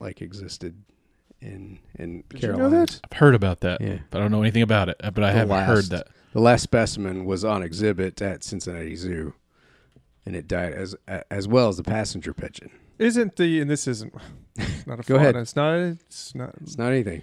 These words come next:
Speaker 1: It's
Speaker 2: it's
Speaker 1: a tractor.
Speaker 2: the, the, the, the Venus, uh, flytrap. Isn't that, uh, native to the southeast somewhere
Speaker 1: Could,
Speaker 2: here?
Speaker 1: could be.
Speaker 2: I, I was thinking that it was.
Speaker 1: I, I
Speaker 2: Just
Speaker 1: mean,
Speaker 2: like
Speaker 1: we have carnivorous
Speaker 2: I didn't know that
Speaker 1: plants,
Speaker 2: was
Speaker 1: yeah.
Speaker 2: here.
Speaker 1: Absolutely.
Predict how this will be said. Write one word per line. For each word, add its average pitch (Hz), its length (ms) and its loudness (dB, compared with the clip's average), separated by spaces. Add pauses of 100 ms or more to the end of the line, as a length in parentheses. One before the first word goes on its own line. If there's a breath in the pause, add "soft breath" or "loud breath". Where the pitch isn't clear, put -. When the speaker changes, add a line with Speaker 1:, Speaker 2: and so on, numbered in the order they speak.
(120)
Speaker 1:
It's 156 100 -6
Speaker 2:
it's - 80 -4
Speaker 1:
a - 20 -2
tractor. 135 320 8
Speaker 2:
the, 147 280 4
the, 143 160 2
the, 143 40 2
the 139 160 0
Venus, 170 500 -2
uh, 151 220 2
flytrap. 156 560 0
Isn't 151 180 0
that, 151 160 2 (160)
uh, 135 140 -2
native 147 520 -2 (100)
to 135 100 -2
the 120 180 2 (220)
southeast 147 640 -4
somewhere 156 480 -4
Speaker 1:
Could, - 120 -6
Speaker 2:
here? 165 220 0
Speaker 1:
could 123 220 2
be. 87 180 -8 (540)
Speaker 2:
I, 143 80 0
I 147 120 0
was 127 120 -4
thinking 151 260 -4
that 123 100 -2
it 117 60 -2
was. 123 400 4
Speaker 1:
I, - 60 -12 (360)
I - 40 -6
Speaker 2:
Just 98 140 2
Speaker 1:
mean, - 100 -4
Speaker 2:
like 139 40 6
Speaker 1:
we 190 80 12
have 131 160 10
carnivorous 87 640 -4 (140)
Speaker 2:
I 151 80 2
didn't 151 180 4
know 151 80 6
that 135 120 4
Speaker 1:
plants, 131 60 2
Speaker 2:
was 120 80 0
Speaker 1:
yeah. 117 60 4
Speaker 2:
here. 117 260 2 (260)
Speaker 1:
Absolutely. 101 600 -6